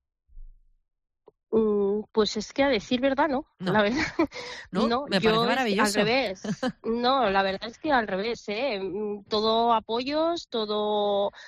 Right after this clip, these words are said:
Speaker 1: trabas, no, ninguna. No sé por qué, claro, realmente lo que es el, lo que es la ganadería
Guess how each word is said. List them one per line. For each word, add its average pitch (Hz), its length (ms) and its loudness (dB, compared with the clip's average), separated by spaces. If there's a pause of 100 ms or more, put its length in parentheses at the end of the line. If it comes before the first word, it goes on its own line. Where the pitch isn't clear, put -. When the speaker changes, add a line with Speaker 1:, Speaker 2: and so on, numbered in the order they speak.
(280)
Speaker 1:
trabas, 214 360 2
no, 247 200 -6
ninguna. 214 600 0
No 202 400 2
sé 226 420 0
por 220 200 -2
qué, 196 380 -2
claro, 220 300 0
realmente 196 840 -2
lo 196 100 -2
que - 80 -2
es - 120 -6
el, 196 340 0
lo 196 80 2
que - 80 0
es 196 100 0
la 208 80 4
ganadería 196 600 0